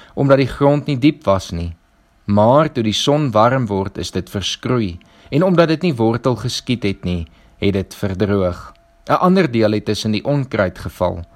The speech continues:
Die onkruid het opgekom en dit laat verstik, en dit het nie saad geskiet nie.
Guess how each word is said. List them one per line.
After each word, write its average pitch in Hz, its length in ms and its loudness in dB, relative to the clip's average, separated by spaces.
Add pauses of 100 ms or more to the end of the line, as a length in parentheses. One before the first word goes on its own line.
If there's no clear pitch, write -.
(360)
Die - 160 -4
onkruid 143 560 2 (120)
het - 280 -6
opgekom 104 720 -2 (240)
en 117 160 0
dit 110 160 0
laat 101 300 4
verstik, - 560 -4 (180)
en 139 120 0
dit 143 160 2
het 180 140 0
nie 170 100 -2
saad 139 420 2
geskiet - 460 -10
nie. 90 160 -10